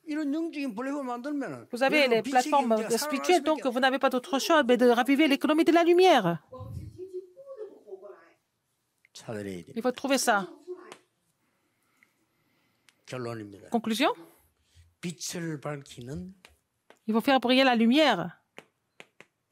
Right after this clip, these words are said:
Speaker 1: 세 가지 등대를 만드는
Speaker 2: Il faut faire les trois phares.
Speaker 1: 그 등대가 뭡니까?
Speaker 2: Ces phares, c'est quoi en fait?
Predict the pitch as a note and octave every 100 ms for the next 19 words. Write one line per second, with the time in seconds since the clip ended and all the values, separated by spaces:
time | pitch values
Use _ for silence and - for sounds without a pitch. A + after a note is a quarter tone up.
0 | _ _ _ _ _ _ - - - A#2+
1 | A#2 A#2+ - B2+ B2+ A2+ A2 - - _
2 | - A3+ B3+ - C#4 B3 A3 - - C#4
3 | D4 C#4 A3+ - - - - _ _ C#4+
4 | D#4+ D#4+ _ _ G#3 G3+ - F#3+ F#3+ _
5 | _ _ _ - C3 D#3+ E3+ F#3 E3 C#3+
6 | C3+ - - D3 - - _ - - A#3+
7 | - C4+ A#3 - A3 - A#3+ G3+ G3+ -
8 | -